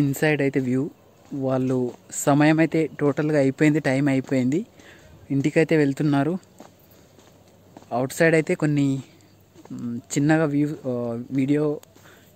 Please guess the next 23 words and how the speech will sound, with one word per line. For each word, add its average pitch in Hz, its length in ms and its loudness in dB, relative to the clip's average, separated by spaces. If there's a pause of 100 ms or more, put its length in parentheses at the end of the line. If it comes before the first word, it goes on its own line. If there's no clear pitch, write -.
(100)
క్యాప్చర్ 147 380 -2
అయితే 147 200 -2
చేశాను. 143 360 0 (1120)
నెక్స్ట్ - 260 -6
టైమ్ 180 200 4
వెళ్ళినప్పుడు 165 380 0
టోటల్గా 165 360 2
తీసుకుంటాను. 160 460 -4
ఇంకా 147 180 -6
ఇంకేముంటుంది, 175 540 2
లైబ్రరీ 156 360 0 (160)
బుక్స్ - 200 -8 (100)
తప్ప 156 180 -2 (100)
ఏముండవు, 147 340 0 (680)
అదే 151 200 2
ఉంటుంది. 151 340 -4 (640)
అవుట్ 131 220 -4
సైడ్ 151 180 2
అయితే 143 200 0
వ్యూ 143 180 2
చూపించాను, 160 400 -2 (100)
లోపల 147 320 0 (280)
కొంచెం 147 280 0